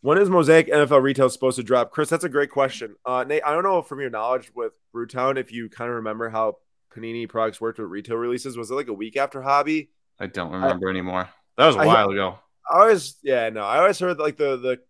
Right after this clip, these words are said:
Speaker 1: the rule of thumb, the code was, like, one week after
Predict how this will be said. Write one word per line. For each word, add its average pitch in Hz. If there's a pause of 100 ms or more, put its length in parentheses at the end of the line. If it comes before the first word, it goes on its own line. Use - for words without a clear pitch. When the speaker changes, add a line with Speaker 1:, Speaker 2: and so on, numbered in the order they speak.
(100)
Speaker 1:
the 120
rule 135
of 131
thumb, 123
the 113
code 120
was, 113
like, 110
one 113
week 113
after 101